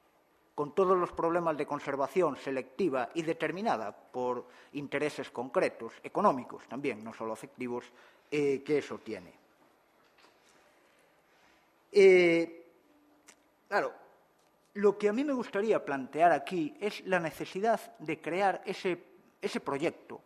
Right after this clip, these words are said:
de recuperación sistemática de este tipo de documentación y hacerlo, pues, desde donde corresponde hacerlo, que es, lógicamente, el Arquivo de Emigración Galega. No es casual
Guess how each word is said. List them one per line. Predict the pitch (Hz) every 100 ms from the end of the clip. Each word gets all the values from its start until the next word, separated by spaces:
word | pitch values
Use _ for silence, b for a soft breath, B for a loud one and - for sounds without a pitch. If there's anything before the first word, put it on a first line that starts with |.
| -
de | 147
recuperación | 151 139 143 135 135 - 196 131
sistemática | - 139 - 123 143 190 - 127 135 - _ b b b b b b b b _ _
de | 147 185
este | 196 165
tipo | - 180 139
de | 127
documentación | 113 104 107 - - - 110 _ b b b
y | -
hacerlo, | 196 185 254 233 240 247 254 B B B B -
pues, | 151 143
desde | 151 139
donde | 135 160
corresponde | 139 143 135 - 196 156 127
hacerlo, | 117 180 160 175
que | - 135
es, | 165 -
lógicamente, | 135 - 139 143 196 196 208 208
el | 131
Arquivo | 117 117 - 247 131
de | 120
Emigración | 117 117 107 131 113
Galega. | 135 220 190 - _ _ _ _
No | 139
es | 147
casual | - - 151 190 156